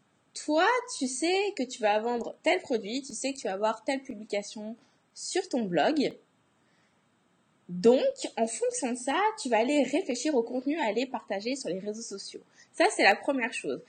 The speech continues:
Ça t'assure déjà d'avoir du contenu. Mais ça te permet aussi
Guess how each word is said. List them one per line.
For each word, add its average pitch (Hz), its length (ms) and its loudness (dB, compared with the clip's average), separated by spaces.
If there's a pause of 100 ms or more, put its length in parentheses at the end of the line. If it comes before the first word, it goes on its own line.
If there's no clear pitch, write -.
(180)
Ça 220 100 2
t'assure 277 280 0
déjà 285 200 4
d'avoir 262 240 2
du 185 120 -4
contenu. 240 500 -6 (500)
Mais 247 320 4 (320)
ça 233 260 2
te 233 120 2
permet 330 840 0
aussi 214 580 -2